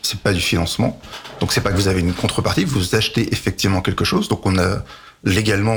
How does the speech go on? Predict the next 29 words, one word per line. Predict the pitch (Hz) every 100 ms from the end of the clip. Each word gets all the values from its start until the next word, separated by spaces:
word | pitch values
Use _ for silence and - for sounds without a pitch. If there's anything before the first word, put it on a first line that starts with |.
| 107
on | 101
est | 95
dans | 95
la | 87
relation | 92 90 85 95
du | 92 95 92
droit | -
du | -
commerce, | - 214 -
en |
fait, | - - - _ _ - - - - - - -
et, | 107 135 165
euh, | 120 -
on, | 110 110 110 -
on | 113 104
a | 104
souscrit | - 131 - - 147
à | 123
ça | - 127 143 226 - - - - -
parce | 113 - 120
que, | - 156 160 180 - -
en | -
fait, | 120 - 170 -
le, | 117 110 104 101 95 98 92 98 - -
depuis, | 107 - - 131 135
euh, | 107 101 107
une | 117 113
quinzaine | 135 139 165
d'années, | 135 117 120 185